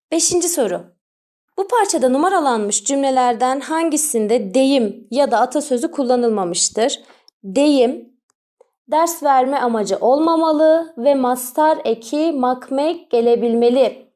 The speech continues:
Genellikle mecaz anlam vardır. Atasözü cümle biçiminde olup başına unutma sözünü getirdiğimizde ders verme niteliği taşımalıdır.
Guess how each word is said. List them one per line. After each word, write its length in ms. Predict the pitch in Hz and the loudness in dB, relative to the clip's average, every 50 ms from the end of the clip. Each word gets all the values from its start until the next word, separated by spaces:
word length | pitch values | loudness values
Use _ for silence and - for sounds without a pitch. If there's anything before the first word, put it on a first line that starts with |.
| _ _ - | _ _ -6
Genellikle 640 | - 208 220 220 226 233 262 370 381 370 330 254 | -4 -2 0 0 2 2 0 0 -2 -2 -2 -2
mecaz 320 | 226 220 220 214 285 262 | 0 0 0 0 2 2
anlam 400 | 262 233 208 190 180 175 165 160 | 2 0 0 -2 -4 -4 -6 -6
vardır. 400 | 156 156 156 156 - - 320 392 - - - _ _ _ _ _ _ _ - - | -6 -8 -8 -8 -2 -2 -2 -2 -2 -6 -16 _ _ _ _ _ _ _ -8 -6
Atasözü 800 | 277 277 - 494 523 523 - 403 311 233 220 254 302 403 - - - _ _ _ - 226 | -6 0 0 0 2 2 2 2 2 2 0 -2 -2 -2 -4 -14 -20 _ _ _ -8 -2
cümle 340 | 294 330 349 392 494 494 | 0 2 4 4 4 4
biçiminde 480 | 440 370 - - 294 277 254 233 226 233 | 4 2 0 -2 -2 0 -2 0 0 0
olup 440 | - 269 294 240 247 262 262 - - | 2 2 2 2 2 0 0 0 -2
başına 400 | 269 277 277 - 311 320 320 - | -2 -2 0 -2 -2 -2 -2 -2
unutma 420 | 262 302 339 381 381 330 262 247 | 0 0 0 0 -2 -2 -4 -4
sözünü 380 | 247 - 302 285 254 262 233 214 | -2 -2 -2 -2 0 0 -2 -2
getirdiğimizde 1000 | 196 277 320 320 - 320 285 220 254 247 226 226 220 214 - 330 359 269 220 208 | 0 -2 -4 -2 -2 -2 -2 0 0 0 0 0 -2 0 0 -2 -2 -2 -2 0
ders 360 | 294 320 349 339 - - 247 | 2 2 2 0 -4 -4 0
verme 360 | 262 226 214 202 196 185 185 | 0 2 2 2 0 0 0
niteliği 420 | 190 190 190 - 202 170 170 170 170 | -2 -2 -2 -2 -2 -2 -2 -4 -2
taşımalıdır. 800 | - 180 - - - 175 156 156 156 - - - - _ _ | -4 -2 -2 -2 -4 -4 -6 -6 -6 -8 -8 -12 -12 _ _